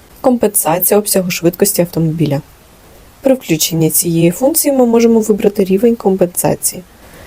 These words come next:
щоб зменшити вплив шуму та зберегти постійну гучність. Налаштування гучності голосового помічника.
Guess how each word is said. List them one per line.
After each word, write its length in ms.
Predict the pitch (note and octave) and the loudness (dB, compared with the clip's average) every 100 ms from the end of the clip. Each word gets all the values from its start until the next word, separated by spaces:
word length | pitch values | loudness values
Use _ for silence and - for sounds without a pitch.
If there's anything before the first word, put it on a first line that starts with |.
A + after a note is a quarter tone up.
| - | -4
щоб 220 | - C#4+ | 0 2
зменшити 520 | B3+ F3 F#3 G#3+ G#3 | 2 2 2 2 0
вплив 320 | F3 E3 D#3+ | 2 2 2
шуму 300 | - F#3+ A3 | 2 2 2
та 260 | G#3+ E3+ G3 | 2 2 0
зберегти 400 | G3 F3 D#3+ F#3 | 0 -2 -2 -2
постійну 440 | F3 F3 - E3 | 0 0 2 2
гучність. 540 | D#3 C#3+ - F3 - - - - - - - - - - - | 2 0 -2 -4 -8 -10 -20 -20 -20 -20 -20 -20 -20 -20 -2
Налаштування 600 | D#4+ D#4+ - G3 F#3+ A3 | 2 2 2 2 2 2
гучності 440 | G3+ G3 - G3+ F#3+ | 2 0 0 -2 0
голосового 540 | F3 D#3+ E3+ E3 F3 | 2 2 4 4 4
помічника. 640 | E3 E3 E3 - F3+ C#3+ | 2 -2 -2 -4 -6 -6